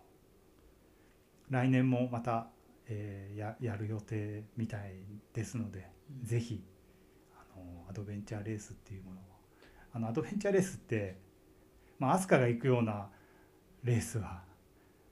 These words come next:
Speaker 1: 本当に世界の最高峰のレースなんですね。あの、世界でやられてるレースって、本当過酷っていう感じがあるんですけど、あの、初心者向けの、本当に、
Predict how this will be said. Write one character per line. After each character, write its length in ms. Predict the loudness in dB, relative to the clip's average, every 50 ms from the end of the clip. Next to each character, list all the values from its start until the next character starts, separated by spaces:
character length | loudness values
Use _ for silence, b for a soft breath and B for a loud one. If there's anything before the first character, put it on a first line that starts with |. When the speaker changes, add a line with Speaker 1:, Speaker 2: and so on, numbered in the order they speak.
| -20 -20 -8
Speaker 1:
本 200 | 0 4 4 8
当 80 | 10 10
に 140 | 10 10 8
世 120 | 8 8
界 180 | 8 8 8 8
の 80 | 6
最 240 | 4 4 6 6 8
高 160 | 10 10 10
峰 160 | 10 10 8 8
の 100 | 8 6
レ 120 | 6 4
ー 40 | 2
ス 60 | 0
な 60 | -2
ん 60 | -4
で 40 | -4 -6
す 40 |
ね。 300 | -4 -4 -4 -4 -4 -6 -10 -8
あ 100 | -4 -4
の、 160 | -2 -2 2
世 140 | 4 4 4
界 180 | 4 2 2
で 80 | 4 6
や 60 | 8
ら 100 | 8 6
れ 60 | 6
て 100 | 4 2
る 100 | 4 6
レ 80 | 6 4
ー 40 | 4
ス 140 | 2 -2
っ 20 | -4
て、 260 | -2 -2 -2 -2 B B B B B
本 140 | 0 2
当 100 | 2 2
過 140 | 0 0 0
酷 320 | 2 2 2 4 4 4 2
っ 40 |
て 200 | 2 2 2 4
い 140 | 4 4 4
う 60 | 2
感 200 | 0 -2 -4 -4
じ 120 | -4 -4 -4
が 200 | -4 -6 -6 -8 -10 -16 -8
あ 80 | -6 -4
る 120 | -4 -4
ん 80 | -4 -6
で 60 | -8
す 100 | -10 -10
け 80 | -10 -10
ど、 220 | -8 -10 -10 -12 B B B B B B B -6
あ 60 | -6
の、 40 | -2
初 160 | 0 2 4
心 180 | 6 6 6 8
者 140 | 6 6
向 160 | 6 6 4 4
け 140 | 4 4
の、 260 | 4 4 2 2 0 B B B B B B B B B B 0
本 180 | 2 2 6 8
当 100 | 8 10
に、 280 | 10 8 6 2 -4